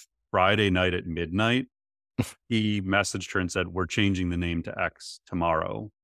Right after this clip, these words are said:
Speaker 1: Can you tweet something?" Like, that, that's how this reads.
Speaker 2: Hmm.
Speaker 1: Because it's,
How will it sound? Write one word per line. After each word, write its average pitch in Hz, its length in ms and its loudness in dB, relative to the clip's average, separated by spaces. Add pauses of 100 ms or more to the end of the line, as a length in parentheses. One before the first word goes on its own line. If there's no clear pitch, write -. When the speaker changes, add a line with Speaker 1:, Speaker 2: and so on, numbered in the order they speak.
(480)
Speaker 1:
Can 85 140 0
you 82 100 0
tweet 80 320 -2
something?" - 540 -10 (420)
Like, 101 220 2
that, 117 340 6
that's 113 240 4
how 143 120 6
this 113 260 2
reads. - 600 -8 (140)
Speaker 2:
Hmm. 87 200 4
Speaker 1:
Because 110 400 2
it's, - 320 2